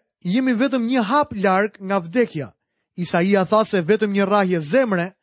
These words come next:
na ndan nga vdekja. Vdekja mund të na vijë në çdo kohë. Kjo është arsyeja që ne duhet të jemi gati në çdo moment për të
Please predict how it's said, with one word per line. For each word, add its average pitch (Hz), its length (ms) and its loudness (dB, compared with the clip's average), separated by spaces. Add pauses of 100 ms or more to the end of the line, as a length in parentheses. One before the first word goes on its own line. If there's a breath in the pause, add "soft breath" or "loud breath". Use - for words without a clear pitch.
(140)
na 170 160 -4
ndan 180 320 0
nga 196 160 0
vdekja. 190 400 -2 (460)
Vdekja 254 520 0
mund 220 220 -2
të 220 80 2
na 185 140 0
vijë 220 320 0
në 185 100 -2
çdo 165 240 0
kohë. 170 320 -2 (340)
Kjo 262 160 2
është 233 160 2
arsyeja 208 640 0
që 190 180 -2
ne 202 160 0
duhet 220 300 2
të 196 140 0
jemi 214 260 0
gati 220 320 0
në 175 220 -2
çdo 190 180 2
moment 247 400 0
për 180 220 -6
të 156 60 -4